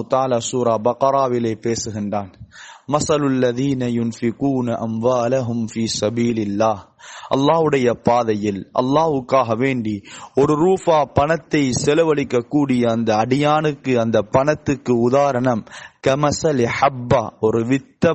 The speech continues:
போல என்று குர்ஆனிலே அல்லாஹ் பேசிக் கொண்டிருக்கின்றான். எதற்காக வேண்டி? அல்லாஹ்வுடைய பாதையில், அல்லாஹ்வுக்காக வேண்டி சதகா கொடுக்கக்கூடிய, தர்மம் செய்யக்கூடிய,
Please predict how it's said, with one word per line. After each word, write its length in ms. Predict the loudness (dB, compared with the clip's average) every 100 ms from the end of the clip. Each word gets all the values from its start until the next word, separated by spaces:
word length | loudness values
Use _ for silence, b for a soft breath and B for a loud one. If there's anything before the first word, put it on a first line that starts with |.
| 0
போல 420 | 0 2 2 2
என்று 300 | 0 0 0 0
குர்ஆனிலே 640 | 0 2 2 0 0 0
அல்லாஹ் 300 | 0 0 -2
பேசிக் 340 | -4 -6 -8 -8
கொண்டிருக்கின்றான். 680 | -8 -8 -10 -10 -12 -16 _ _ B B B B -2
எதற்காக 600 | 0 0 0 0 2 0
வேண்டி? 340 | 0 -2 0 0
அல்லாஹ்வுடைய 640 | 2 0 2 2 2 2 0
பாதையில், 640 | 0 0 2 0 0 0 0 0
அல்லாஹ்வுக்காக 680 | 0 2 2 2 0 0 0 0
வேண்டி 380 | 0 -2 -2 -4 -6 B B -6
சதகா 480 | -2 0 2 2 2
கொடுக்கக்கூடிய, 800 | 2 0 2 -2 -2 -4 -2 0 0 2
தர்மம் 460 | 0 2 0 0 0
செய்யக்கூடிய, 840 | -2 0 -2 0 -2 0 0 0